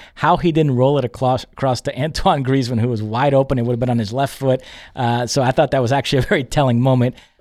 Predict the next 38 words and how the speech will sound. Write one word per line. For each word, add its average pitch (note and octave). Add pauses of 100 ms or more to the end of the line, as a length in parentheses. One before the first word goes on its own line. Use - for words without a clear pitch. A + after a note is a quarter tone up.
(120)
Real F3+
Madrid, E3+
meanwhile, C3+
we C3
wanna C#3
focus C#3
on C3+
them C3+
a B2+
little B2+
bit B2
more. B2 (280)
They D#3+
won E3+
four F3
nil D#3+
away C#3+
to C3+
Eibar B2
this B2
past C3+
weekend. B2+
And A#2+
a -
couple A#3+
of F3+
interesting E3+
notes C#3+
there. C3+ (320)
Uh, D3+
Zidane G#3
has B3+
done F#3+
this D#3+
twice D#3+
this B2+
season B2+
where B2